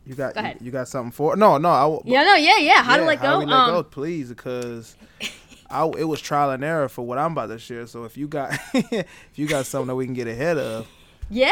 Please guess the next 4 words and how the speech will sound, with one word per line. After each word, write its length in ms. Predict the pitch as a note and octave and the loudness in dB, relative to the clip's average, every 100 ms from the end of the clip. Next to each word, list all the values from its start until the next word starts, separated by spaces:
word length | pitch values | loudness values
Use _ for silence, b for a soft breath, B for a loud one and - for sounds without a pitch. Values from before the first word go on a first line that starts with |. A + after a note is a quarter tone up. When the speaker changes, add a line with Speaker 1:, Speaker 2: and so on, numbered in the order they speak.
| C5 | 2
Speaker 2:
absolutely. 560 | A#3 C#4+ G4+ G#4+ G3+ - | 0 -2 -2 -2 -4 -4
I 100 | A#3+ | -4
think 340 | - G4 - _ _ _ _ _ _ _ _ _ _ _ _ _ _ - | -4 -6 -8 _ _ _ _ _ _ _ _ _ _ _ _ _ _ -16
h-, 360 | - - A3 | -16 -16 -20